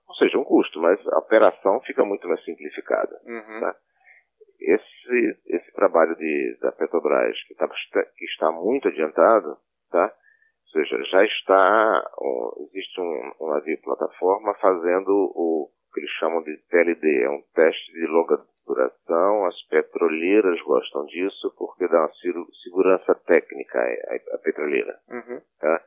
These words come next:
Speaker 1: Ele consiste em fazer uma expo-, uma exploração do campo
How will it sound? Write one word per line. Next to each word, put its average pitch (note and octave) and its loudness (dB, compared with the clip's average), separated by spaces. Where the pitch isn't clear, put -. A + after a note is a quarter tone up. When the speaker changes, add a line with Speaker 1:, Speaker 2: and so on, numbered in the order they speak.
Speaker 1:
Ele G#1+ -8
consiste - -6
em D2+ -10
fazer E2 2
uma D#2+ 2
expo-, D#2 -2
uma D2+ -8
exploração C#2 0
do C#2 -2
campo F#2+ 0